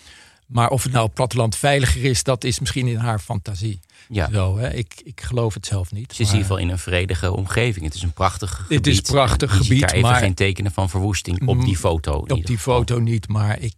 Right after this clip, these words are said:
Speaker 1: kom ook op platteland en er is heel veel verwoest op het platteland, hè. Dus ik denk dat het eigenlijk meer haar ontkenning is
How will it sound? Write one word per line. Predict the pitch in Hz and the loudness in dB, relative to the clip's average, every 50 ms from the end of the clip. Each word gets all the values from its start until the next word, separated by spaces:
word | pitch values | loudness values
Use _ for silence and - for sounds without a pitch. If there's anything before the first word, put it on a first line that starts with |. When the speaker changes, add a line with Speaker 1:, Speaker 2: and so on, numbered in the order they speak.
| _ | _
Speaker 1:
kom | - - 123 123 117 | -6 -4 -2 -2 -2
ook | 113 98 - | -4 -4 -6
op | 120 95 - | -8 -8 -2
platteland | - 120 104 - 123 117 107 113 107 - | -2 -2 -2 -2 -2 0 0 0 -2 -4
en | - 110 104 113 | -2 -4 -4 -4
er | 113 | -4
is | 98 - | -6 -4
heel | - 123 123 120 107 | -2 0 0 -2 -2
veel | - 127 127 123 | -4 -6 -6 -6
verwoest | 110 - 110 104 113 110 90 - - - | -6 -8 -8 -8 -8 -10 -12 -14 -16 -18
op | - - | -18 -18
het | - - _ | -18 -20 _
platteland, | - 104 101 - - 117 95 107 117 - - | -8 -8 -8 -8 -8 -8 -8 -8 -8 -10 -12
hè. | 113 135 | -12 -10
Dus | 131 123 110 - | -8 -8 -8 -8
ik | - 117 101 | -8 -6 -4
denk | 139 151 143 | -2 -2 0
dat | - 113 | -2 -2
het | 107 123 - | -4 -4 -4
eigenlijk | - 139 120 - 123 104 120 | -4 -4 -4 -4 -6 -4 -2
meer | 123 117 110 | 0 0 2
haar | 107 120 117 - - | 2 0 0 0 -2
ontkenning | 151 104 - - - 156 165 175 180 170 | -6 -6 -6 -2 0 2 2 2 2 0
is | 165 156 - - - | 0 -2 -2 -4 -6